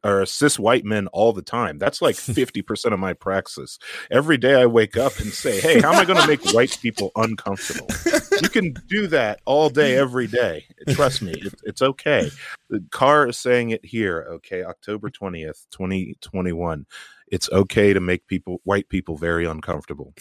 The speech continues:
Speaker 1: Do it.
Speaker 2: <laughs>
Speaker 1: Do it every day. But you begin to go into the territory of kicking down, whereas your framing element is, is, is picking on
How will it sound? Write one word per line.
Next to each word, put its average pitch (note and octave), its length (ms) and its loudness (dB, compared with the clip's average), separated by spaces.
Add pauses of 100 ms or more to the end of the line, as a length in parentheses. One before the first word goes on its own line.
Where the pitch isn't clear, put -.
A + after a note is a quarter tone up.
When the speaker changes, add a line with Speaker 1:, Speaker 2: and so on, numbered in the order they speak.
(120)
Speaker 1:
Do F2 140 -4
it. - 160 -8 (340)
Speaker 2:
<laughs> - 360 -18
Speaker 1:
Do F2+ 80 -4
it E2+ 80 -4
every F2 240 -4
day. D#2 220 -6 (360)
But B2+ 320 4 (720)
you A#2+ 640 2 (360)
begin B2 460 2
to B2+ 100 -4
go A2 400 4 (120)
into G#2 260 -6
the F2 80 -10
territory F#2 380 -2
of - 140 -12
kicking F2+ 460 -4
down, E2+ 500 -6 (320)
whereas G3 280 2
your F#2+ 120 2
framing G#2 560 2
element E2+ 640 -2 (520)
is, F#2 840 2
is, E2 420 -6
is D#2+ 220 -10
picking F2 460 -6
on D2+ 480 -8